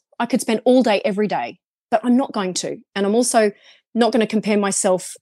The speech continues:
to others in terms of the growth that they achieve, because we're all in different games. We all know different people. I mean, for, for the people that move in different circles, they've just gotta get in front of the right person and their, you know, their account is shared with a million people.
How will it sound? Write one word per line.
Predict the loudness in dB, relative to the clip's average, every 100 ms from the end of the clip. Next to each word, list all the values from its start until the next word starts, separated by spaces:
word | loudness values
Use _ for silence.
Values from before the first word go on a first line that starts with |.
| -6
to | -4 2
others | 2 4 2
in | 0
terms | -2 -2 -2
of | -4
the | -4
growth | -6 -2 0 0
that | -4
they | -2 -4
achieve, | -2 0 -2
because | -2 -4 -4 -8 -20 _
we're | 2 2
all | 4 2
in |
different | 2 0 -4 -4
games. | -4 -4 -4 -6 -10 -10 _
We | 2 4
all | 4
know | 2 2 2
different | 0 -2 -6 -8
people. | -10 -6
I | -4
mean, | -2 -4 -10 -20 -2
for, | -2
for | -2 -10 -6 -6
the | -2
people | 0 2
that | 2 4
move | 4 4
in | 2
different | 0 -2 -4
circles, | -2 -2 -2 -4 -2
they've | -2
just | -2 -2
gotta | 0
get | 0 0
in | -2
front | 0 0
of | 2
the | 0
right | 0 -2
person | 0 0 0 -2
and | 0
their, | -2 0
you | -2
know, | 0 0
their | 2 0
account | -2 -6 -4
is | -4
shared | 2 2 2
with | 0
a | 0
million | 0 0 -2
people. | -2 -4